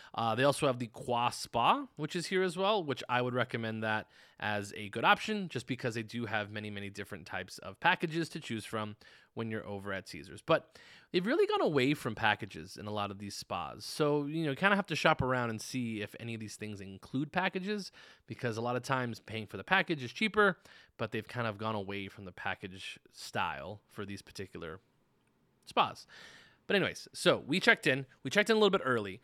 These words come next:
So this is a tip. Even if it says you have to check in at three o'clock, just know everybody is checking in at three o'clock. It's really one of the more annoying things to do. So we, being the locals that we were, I went with my mom, is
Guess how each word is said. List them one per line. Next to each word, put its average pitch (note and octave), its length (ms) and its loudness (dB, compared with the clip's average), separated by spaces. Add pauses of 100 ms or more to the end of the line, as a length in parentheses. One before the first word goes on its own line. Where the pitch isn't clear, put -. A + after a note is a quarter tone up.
(180)
So F3 260 4
this C4+ 140 2
is B3 60 -2
a G3 60 2
tip. - 300 -2 (1500)
Even D#4+ 220 4
if C4 80 2
it F#3+ 100 -2
says C#3 320 4
you B2 80 -2
have C#3 160 4
to C#3+ 80 -8
check - 280 2
in D3 60 4
at A#2+ 120 -2
three B2+ 200 0
o'clock, - 440 -6 (240)
just C#3+ 320 2
know F3+ 260 0 (400)
everybody D#3+ 600 6
is C#3+ 100 2
checking C3 360 -2
in B2+ 120 -4
at A2+ 120 -8
three B2 200 -2
o'clock. G#2 500 -6 (280)
It's - 220 -4
really D#3+ 540 4
one F3+ 200 6
of E3+ 60 4
the E3 60 4
more D#3 240 6
annoying C#3 340 2
things C3 300 -4
to A#2+ 100 -8
do. G#2+ 280 -6
So A#2+ 400 0 (400)
we, A#3 200 4
being B2 380 0
the A#2 80 -2
locals A#2 420 0
that G#2+ 140 -2
we G2+ 100 -10
were, B2 300 -2
I A#2 40 -2
went F#2+ 120 -8
with G2 120 -14
my F#2+ 80 -10
mom, E3 320 -2 (460)
is C#3+ 600 2